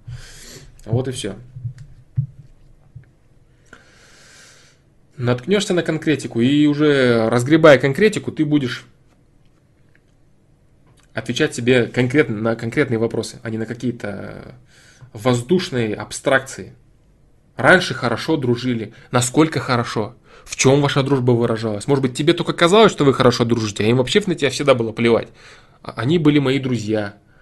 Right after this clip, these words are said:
Были ли они твои друзья? Как мне вернуть друзей? А были ли они когда-нибудь у тебя? Или, может быть, они у тебя и не потеряны, вы просто не общаетесь какое-то время? Что ты вообще знаешь о ситуации?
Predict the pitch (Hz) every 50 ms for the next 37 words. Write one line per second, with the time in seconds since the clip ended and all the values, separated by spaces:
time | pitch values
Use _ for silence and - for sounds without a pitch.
0 | _ _ _ _ _ _ _ _ _ _ _ _ _ _ _ - - - - -
1 | - 117 135 147 160 156 151 143 131 127 123 123 120 113 113 113 110 107 107 104
2 | 104 - 180 180 175 185 180 156 156 170 147 151 170 165 139 127 139 147 131 107
3 | 123 135 135 120 - - - _ _ _ _ - 107 101 107 131 196 202 202 190
4 | 180 170 151 147 147 143 139 143 131 127 113 107 110 - 107 - - - 110 107
5 | - - - - - - - 160 190 190 196 196 190 175 170 170 170 170 185 185
6 | 180 185 151 170 170 160 160 156 135 143 131 123 - 185 202 190 175 156 139 131
7 | 131 131 160 160 - - 139 135 127 120 123 - 175 180 170 151 - - 135 -
8 | 127 117 110 117 107 110 110 104 101 98 - - - - - - 185 185 165 160
9 | 151 151 - 147 135 135 143 127 120 127 120 - - 117 - 120 107 101 - -
10 | - -